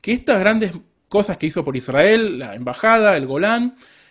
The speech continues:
el acuerdo del siglo, lo hizo no para sus votantes judíos, sino para satisfacer a sus votantes cristianos y evangélicos, que son tal vez en realidad su base más importante, mucho más claramente, mucho más que el voto judío,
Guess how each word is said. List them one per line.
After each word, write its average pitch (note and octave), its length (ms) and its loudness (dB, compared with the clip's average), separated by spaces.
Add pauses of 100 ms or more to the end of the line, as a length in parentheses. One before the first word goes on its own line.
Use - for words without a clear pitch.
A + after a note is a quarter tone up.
el B2+ 240 -6
acuerdo D#3 340 0
del C3 100 -4
siglo, A#3+ 560 -4
lo A3+ 280 -4
hizo C4 280 -2
no D4+ 220 -2
para G#3 220 0
sus E3+ 160 -6
votantes F#3 400 -8
judíos, A3+ 380 -6
sino G#3 260 -8
para G3+ 160 -8
satisfacer C#3+ 600 -10
a G3+ 40 -6
sus C#3 160 -14
votantes C#3+ 680 -10
cristianos F#3 540 -10
y - 20 -10
evangélicos, B2+ 880 -6 (920)
que D3 300 -2
son G3+ 360 -2
tal E3 160 0
vez C4 180 -4
en F#3 80 -4
realidad D3 300 -4
su C#3+ 160 -6
base G#3+ 240 -6
más D3 180 -8
importante, A#2+ 560 -10
mucho E3 300 -6
más C#3+ 180 -8
claramente, D3+ 640 -4
mucho C3 240 -10
más D#3 100 -6
que - 100 -12
el C#3 40 -8
voto D3+ 220 -4
judío, G3 500 -6